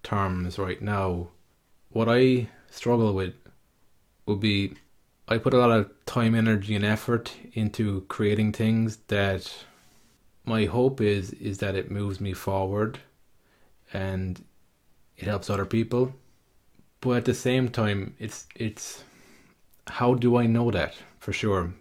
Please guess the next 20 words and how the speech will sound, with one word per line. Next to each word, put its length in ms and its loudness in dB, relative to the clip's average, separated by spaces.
Like, 140 -8
this 160 -2
book 380 -2
delves 240 2
into 220 -2
meaning. 460 0
So 180 -2
ultimately, 800 0
what, 440 -4
actually 240 -2
what 100 4
I 60 4
got 220 4
from 100 -2
this 100 2
book, 240 -4
ultimately 520 0
it, 120 -2
it's 280 -8
the, 600 -2